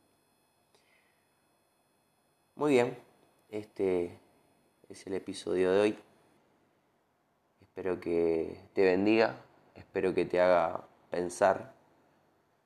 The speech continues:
espero que te lleve a orar, a pedir perdón por lo que tenés que pedir perdón, a dar gracias por lo que tenés que dar gracias,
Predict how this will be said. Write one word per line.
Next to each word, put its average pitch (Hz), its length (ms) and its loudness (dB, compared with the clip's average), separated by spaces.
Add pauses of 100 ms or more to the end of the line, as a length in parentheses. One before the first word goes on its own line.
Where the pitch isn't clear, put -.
(220)
espero 92 540 -6
que 82 600 -2 (120)
te 90 100 -2
lleve 104 280 4
a 101 60 6
orar, 104 440 4 (1000)
a - 140 -10
pedir 95 240 0
perdón 104 400 2
por 98 100 0
lo 90 60 2
que 87 80 0
tenés 90 180 -4
que 90 120 -6
pedir 90 260 -4
perdón, 92 400 0
a 87 40 -2
dar 92 200 0
gracias 98 440 -2
por - 160 -6
lo 87 60 0
que 87 100 -2
tenés 90 220 -4
que 90 100 -10
dar 87 140 -4
gracias, 92 460 -8